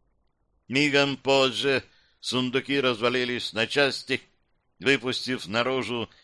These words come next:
несколько големов чаппи. Небольшие магические воины, хоть и со скрипом, но сумели поместиться в сундуках. А то, что они не живые и не страдают от долгой неподвижности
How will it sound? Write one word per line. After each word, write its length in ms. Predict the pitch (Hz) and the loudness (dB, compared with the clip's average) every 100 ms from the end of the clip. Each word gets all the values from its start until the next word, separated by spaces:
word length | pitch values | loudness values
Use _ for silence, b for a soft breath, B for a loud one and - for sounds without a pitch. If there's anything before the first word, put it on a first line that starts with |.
| b b - | b b -4
несколько 640 | 123 123 - 127 120 120 | -2 -2 0 -2 0 -2
големов 640 | 107 120 120 117 113 - - | 0 0 0 -2 -4 -6 2
чаппи. 540 | 127 117 _ 117 113 - _ _ _ _ _ _ 98 | 2 2 _ -6 -6 -8 _ _ _ _ _ _ -4
Небольшие 440 | 117 120 123 131 | 0 0 0 0
магические 600 | 123 120 120 120 - 120 | 0 -2 -4 -4 -2 0
воины, 440 | 123 127 120 113 B B B | 2 2 2 -2 B B B
хоть 280 | - 123 110 | 2 2 2
и 60 | 110 | -4
со 200 | - 107 | -2 -4
скрипом, 500 | - 120 123 120 110 | -4 -6 -4 -4 -2
но 100 | 107 | -4
сумели 500 | 120 107 113 113 113 | -4 0 0 0 -2
поместиться 680 | 113 113 104 110 101 - 95 | -2 -2 -4 -6 -8 -8 -6
в 60 | |
сундуках. 680 | 104 104 104 98 90 71 - _ _ _ _ _ - | -6 -6 -6 -2 -4 -4 -14 _ _ _ _ _ -2
А 140 | 120 156 | 0 4
то, 180 | 196 | 4
что 220 | 170 - 156 | 2 2 0
они 340 | 160 160 156 | 2 -2 -4
не 160 | 143 143 | -2 0
живые 580 | 156 151 151 92 64 - B B | -2 -2 -4 -6 -10 -14 B B
и 80 | 110 | -6
не 160 | 123 123 | -2 -2
страдают 600 | - 117 123 127 120 117 | -2 0 2 2 2 0
от 160 | 113 | 0
долгой 360 | 113 120 110 113 | 2 2 2 -2
неподвижности 880 | 113 123 143 185 123 98 - 87 | -2 -2 -2 -4 -6 -10 -10 -12